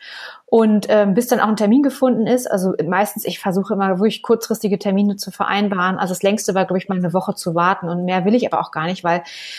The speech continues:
ähm, diese Motivation, die soll ja auch nicht verloren gehen, ne? Dass man wirklich sagt, was du gerade sagst,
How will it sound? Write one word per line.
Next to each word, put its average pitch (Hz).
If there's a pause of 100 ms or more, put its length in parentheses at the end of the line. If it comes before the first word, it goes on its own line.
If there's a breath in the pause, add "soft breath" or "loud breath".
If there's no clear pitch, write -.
ähm, 180 (400)
diese 202
Motivation, 220
die 196
soll 202
ja 208
auch 202
nicht 196
verloren 190
gehen, -
ne? 247
Dass 226
man 190
wirklich 233
sagt, 202
was 190
du 180
gerade 196
sagst, 190